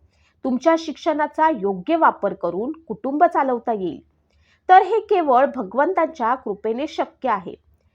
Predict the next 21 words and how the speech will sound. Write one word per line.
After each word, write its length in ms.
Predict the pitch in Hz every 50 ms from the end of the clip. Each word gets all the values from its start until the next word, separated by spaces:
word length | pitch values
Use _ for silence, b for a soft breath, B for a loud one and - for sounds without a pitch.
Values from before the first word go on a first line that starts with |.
| _ _ _ _ _ _ 175
जगात 440 | - 220 180 - 226 247 320 - -
असे 280 | - 247 240 - 370 359 - -
अनेक 460 | 220 214 214 247 302 370 453 453 381
लोक 240 | 359 320 302 320 254
आहेत 280 | 226 208 185 202 - - - _ _ _ _ _ _ _ _ _ - 190
जे 120 | 285 359 453
शिक्षित 560 | 453 - 339 302 - - - 415 466 453 - -
असूनही 640 | 233 233 - - 254 233 208 185 185 185 190 247 294
शिक्षणाचा 800 | - - 240 202 - - - 269 269 254 190 - - - 240 277 254 190
योग्य 320 | 190 185 175 160 - 285
वापर 400 | 285 240 175 - - - 233 302
करू 320 | 403 - - 208 220 208 269
शकत 400 | - - 311 339 - 277 277 285
नाहीत. 300 | 247 233 226 220 170 - - _ _ _ _ _ _ b b b b b b _ _
चांगले 280 | 262 233 220 220 220 226
आरोग्य 500 | 220 185 175 180 214 254 240 226 294 302
असलेल्यांवर 720 | 294 285 294 - 277 294 285 285 277 277 262 262 262 277 294 339 - _ _ _ _ _ -
देवाचा 560 | 165 196 185 180 196 202 196 - 226 240 262 262 240
विशेष 420 | 190 190 - - 285 381 370 440
आशीर्वाद 500 | 403 339 - - 311 302 285 294 254 220
असतो. 400 | 220 214 - _ _ - - -